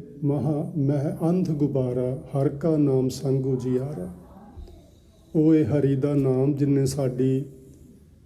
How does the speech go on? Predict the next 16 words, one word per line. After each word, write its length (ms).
ਰੱਖਿਆ 440
ਕਰਨੀ 540
ਹੈ, 80
ਸਾਨੂੰ 380
ਚਾਨਣ 480
ਵਿਖਾਉਣਾ 520
ਹੈ, 160
ਸਾਨੂੰ 460
ਗਿਆਨ 500
ਦੇਣਾ 320
ਹੈ, 240
ਆਪਾਂ 280
ਉਸ 260
ਸਿਮਰਨ 380
ਨਾਲ 240
ਜੁੜੀਏ। 640